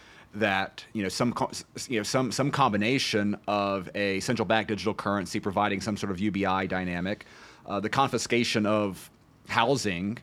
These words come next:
right, with rent moratoriums alike, where, you know, once inflation gets to the extent where,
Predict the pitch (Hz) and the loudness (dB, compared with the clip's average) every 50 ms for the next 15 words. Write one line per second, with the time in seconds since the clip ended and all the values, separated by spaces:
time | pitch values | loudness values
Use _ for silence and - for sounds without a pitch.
0 | - - 95 104 101 101 107 98 104 95 - 110 117 113 - 113 107 107 107 - | -10 -4 -2 0 2 2 2 0 -2 -2 0 0 0 0 2 2 0 0 0 0
1 | 110 104 101 101 101 101 90 107 98 92 95 95 104 98 - 95 98 95 95 98 | 2 2 2 2 2 0 0 -2 0 0 0 0 0 -2 -2 -2 0 0 0 0
2 | 95 101 98 92 101 113 117 104 - - - 117 - - 113 113 104 - 107 101 | 0 0 0 2 2 2 2 0 -4 -6 -6 -4 -2 0 0 2 2 0 0 0
3 | 113 110 - - - - 110 104 87 104 98 - - - - 107 104 92 95 107 | -2 -2 -4 -6 -4 -2 -2 0 0 0 -2 -2 -4 -4 -4 -2 -2 -2 -2 -2
4 | 104 101 98 98 98 | 0 0 2 0 -2